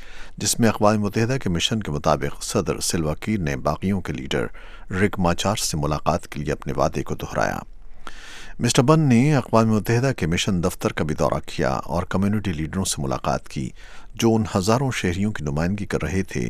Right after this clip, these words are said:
جو وہاں پناہ لیے ہوئے ہیں۔ مسٹر بن کے دورے سے ایک روز پہلے امریکی وزیر خارجہ جان کیری نے متنبہ کیا کہ اگر جنوبی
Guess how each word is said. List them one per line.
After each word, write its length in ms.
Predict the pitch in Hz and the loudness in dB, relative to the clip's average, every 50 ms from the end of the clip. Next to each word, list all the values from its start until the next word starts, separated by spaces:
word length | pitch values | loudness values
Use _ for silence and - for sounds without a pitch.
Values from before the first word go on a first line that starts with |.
| - - | -4 -6
جو 160 | - - 98 80 | -6 -4 -4 -2
وہاں 220 | 80 78 82 78 - - | -2 -2 -2 -2 -2 -2
پناہ 220 | 87 80 87 87 | -2 0 0 0
لیے 280 | - 71 69 53 55 - | -2 -4 -6 -6 -6 -6
ہوئے 260 | - - - 58 52 - - | -6 -6 -6 -6 -6 -6 -6
ہیں۔ 120 | 53 50 - - - - - - - - - - - - - - - - | -8 -8 -8 -10 -10 -10 -10 -8 -8 -8 -10 -10 -12 -14 -14 -14 -10 -4
مسٹر 200 | - 113 - 147 | -2 4 4 6
بن 180 | 123 143 156 165 | 6 6 4 6
کے 100 | 156 143 | 4 4
دورے 220 | 127 127 135 151 | 6 6 4 4
سے 180 | 143 - - 123 | 2 0 2 0
ایک 160 | 117 - - | 0 0 0
روز 200 | 113 104 - - | -2 -2 -2 0
پہلے 440 | 127 123 113 - 87 76 73 69 - - | 0 0 0 0 0 0 0 -2 -4 -4
امریکی 640 | 85 98 101 98 110 104 - - 95 82 69 - - 98 98 101 | -2 -2 0 0 0 -2 0 -2 -2 -2 -2 -4 -8 -8 -6 -6
وزیر 260 | 92 - 92 80 82 | -4 -4 -2 -2 -2
خارجہ 380 | - - 104 101 87 76 80 | -2 2 0 0 0 0 -2
جان 320 | 76 76 71 90 82 78 73 | -2 -2 -2 -2 -2 -2 -2
کیری 320 | - - 95 101 123 117 | -2 -2 0 0 0 0
نے 100 | 82 69 | -2 -4
متنبہ 520 | 65 69 - - 67 69 71 - 76 - - | -6 -6 -6 -6 -6 -6 -4 -4 -6 -6 -4
کیا 260 | - - 73 62 - - - - - - - - - - - | -2 0 0 0 -2 -4 -10 -14 -14 -12 -12 -10 -10 -6 0
کہ 80 | - 107 | 4 4
اگر 240 | 110 117 139 139 139 | 4 6 6 4 4
جنوبی 540 | 131 110 - 104 113 107 110 110 104 87 | 4 2 2 2 2 4 4 4 2 2